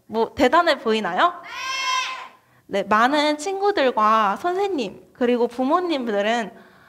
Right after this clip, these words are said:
"아, 너 정말 멋있다. 너 정말 훌륭한 학생이다."라고 이야기해 주었어요. 그런데 저는 이 순간에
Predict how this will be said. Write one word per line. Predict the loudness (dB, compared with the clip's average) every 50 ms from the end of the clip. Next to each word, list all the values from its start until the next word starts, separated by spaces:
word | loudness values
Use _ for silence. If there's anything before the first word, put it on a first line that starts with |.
| -20 _
"아, | 4 4 6 6 4 0 -2
너 | -4
정말 | -4 -2 -2 0 0 0
멋있다. | 4 4 4 4 4 2 -2 -2 0 2 2 4 4 4
너 | 2 0
정말 | 0 0 -4 -2 0 2 2 2 2 0 -2 -2
훌륭한 | 0 2 2 4 4 2 2 0 0
학생이다."라고 | -2 -2 -2 -2 -2 -2 2 4 4 4 4 2 -2 -4 -6 -6 -4 -4
이야기해 | 0 2 2 2 2 0 -4 -4
주었어요. | -6 -8 -12 -10 -10 -6 -6 -4 -6 -6 -10 -14 _ _ _ _ _ _ _ _ _ -20 -20 _ _ -20 _ _
그런데 | -2 0 2 2 2 0 -2
저는 | -4 -4 -6 -6 -4 -2 -2 -2 -4 -6 -10 -16 -20 -20 -20 _ _ _ _
이 | -8 -6 -6 -6
순간에 | -4 -4 -4 0 0 2 2 2 0 0 -2 -2 -4 -10